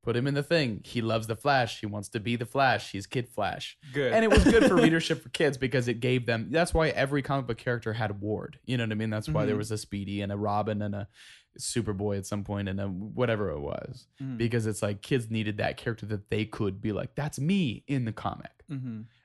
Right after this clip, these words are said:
Speaker 1: And I think that was Wally for a lot of people.
Speaker 2: Okay. Um, is there any time in Wally's history where he has to take a step back and, like, think about what he's doing, why he's doing this or anything? Or is he always just, like,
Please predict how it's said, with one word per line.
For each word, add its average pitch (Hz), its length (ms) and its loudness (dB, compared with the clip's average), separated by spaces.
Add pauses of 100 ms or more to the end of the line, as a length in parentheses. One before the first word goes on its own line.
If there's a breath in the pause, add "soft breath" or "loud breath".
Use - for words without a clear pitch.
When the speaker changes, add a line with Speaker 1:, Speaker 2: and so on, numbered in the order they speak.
(120)
Speaker 1:
And 107 520 2
I 92 160 -2
think 95 400 -6
that - 140 -6
was 82 120 -6
Wally - 340 -6
for - 160 -12
a - 80 -6
lot - 120 -6
of - 60 -10
people. - 400 -10 (140)
Speaker 2:
Okay. 160 400 -2 (100)
Um, 160 420 2
is 160 200 -4
there 190 260 2
any 180 280 0
time 151 460 0
in 147 380 -2
Wally's 139 320 -2
history 143 360 -6
where 135 300 -4
he 139 500 -6
has 139 200 -8
to 139 80 -10
take - 160 -10
a - 40 -8
step - 280 -8
back 127 340 -2
and, 131 160 -6
like, 123 200 -6
think 127 120 -8
about 120 180 -4
what 120 120 -2
he's 117 160 -6
doing, 123 360 -4
why 113 160 -2
he's 117 180 -6
doing 117 280 -6
this 123 220 -6
or 135 40 -4
anything? 131 300 -4
Or 123 100 -4
is 117 100 -8
he 127 180 -8
always 123 260 -2
just, 123 160 -12
like, 117 240 -6